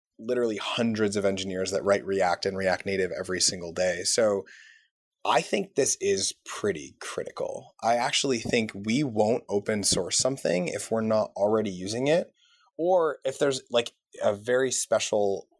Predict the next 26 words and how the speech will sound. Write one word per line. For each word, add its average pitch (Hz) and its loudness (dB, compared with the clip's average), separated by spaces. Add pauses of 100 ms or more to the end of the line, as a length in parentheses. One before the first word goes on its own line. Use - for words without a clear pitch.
extenuating 98 0
circumstance. - -4 (480)
And 143 2
the 143 4
reason 190 0
for 131 -2
this 110 0
is 113 -6
because 127 -4
we've 147 -2
done 127 2
it 156 0
in 143 -4
the 139 0
past. - -4
We 123 0
open 143 4
sourced 139 0
a - -2
couple 123 0
of 120 -4
things 127 0
that 117 2
we 117 2
weren't 113 2
fully, 117 0